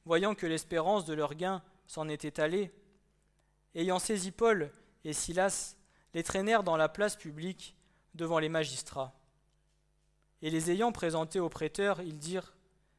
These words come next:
Ces hommes-ci sont juifs, mettent tout en trouble dans notre ville,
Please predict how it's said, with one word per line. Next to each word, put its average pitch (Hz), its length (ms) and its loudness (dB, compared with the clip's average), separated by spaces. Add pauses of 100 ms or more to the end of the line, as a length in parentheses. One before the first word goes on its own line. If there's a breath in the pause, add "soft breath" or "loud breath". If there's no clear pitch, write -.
Ces 175 240 -2
hommes-ci 202 480 0 (420 soft breath)
sont 165 220 -6
juifs, 170 460 -6 (800)
mettent 190 340 0
tout 240 240 -2
en 185 80 0
trouble 180 400 -2
dans 156 100 0
notre 151 300 -4
ville, 160 340 -8